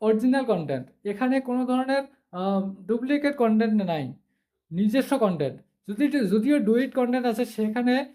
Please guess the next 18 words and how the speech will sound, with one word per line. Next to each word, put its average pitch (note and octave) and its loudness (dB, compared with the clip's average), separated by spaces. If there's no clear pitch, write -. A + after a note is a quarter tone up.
সেই B3 0
ডুইট A#3+ 0
কনটেন্টে B3 4
কোনো A#3+ 0
সেনসিটিভ B3 -2
কনটেন্ট G#3 0
নাই, D3 -6
কোনো C4+ -2
ধরনের C4+ 2
আজে A#3 2
বাজে B3 2
কনটেন্ট A3+ 0
নাই, D#3 -4
অর্থাৎ F3+ -2
মায়ের A3+ 2
ধরে B3+ 2
কনটেন্ট A3+ -6
নাই। D3 -4